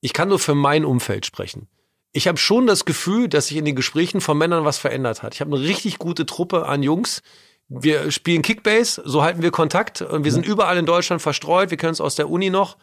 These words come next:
Speaker 1: Ähm, aber ich sage euch, einmal im Jahr treffen wir uns und dann reden wir wirklich über alles.
Speaker 2: Natürlich.
Speaker 1: Und ich muss sagen,
Speaker 2: So war das
Speaker 1: nee,
Speaker 2: nicht
Speaker 1: genau.
Speaker 2: gemeint,
Speaker 1: Nee,
Speaker 2: natürlich.
Speaker 1: nee, nee, das war, ich weiß, dass du's meinst,
Speaker 2: Ja.
Speaker 1: aber, äh, ich hab erst darüber nachgedacht, als, als wir in der Gruppe, die sich wirklich kennt, und das ist ein geschützter Raum,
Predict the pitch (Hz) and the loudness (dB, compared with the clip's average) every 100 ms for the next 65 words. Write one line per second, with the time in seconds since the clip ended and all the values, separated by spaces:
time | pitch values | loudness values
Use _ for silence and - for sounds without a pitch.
0 | _ _ _ _ _ _ 151 156 156 156 | _ _ _ _ _ _ 4 6 6 4
1 | 156 - - 147 156 170 208 202 175 175 | -2 -8 -2 2 2 2 2 2 2 2
2 | 175 175 165 151 175 175 196 185 175 185 | 0 2 2 2 0 0 0 0 0 0
3 | 165 151 170 156 180 160 180 - - 151 | 0 2 2 2 2 2 0 -4 -6 -2
4 | 135 139 - - 135 151 101 - - 135 | 0 -2 -6 -2 0 2 0 -4 -10 -8
5 | 123 - - - 131 147 113 202 214 175 | -8 -10 -14 -6 2 2 4 2 2 2
6 | 180 165 170 156 226 190 127 107 98 104 | 2 0 0 2 4 4 2 -2 -6 -6
7 | 123 - 202 294 196 233 233 226 294 - | -6 0 4 4 6 4 4 2 0 2
8 | 226 269 233 185 202 208 131 - 165 147 | 2 4 2 2 2 2 2 0 0 0
9 | - - - _ _ _ 160 202 - 151 | -6 -10 -12 _ _ _ -4 -4 -2 0
10 | 180 - 139 156 165 165 208 254 190 160 | 0 0 0 2 4 4 4 2 2 2
11 | 160 151 - - 165 127 156 139 143 151 | 2 -2 -4 -8 -6 -4 -2 0 2 2
12 | 214 165 135 135 143 139 143 - 185 170 | 2 2 0 -2 -2 -2 -6 -4 -4 -2
13 | 127 - 127 123 156 143 143 120 143 185 | -4 -4 -4 -4 -4 -2 0 2 2 0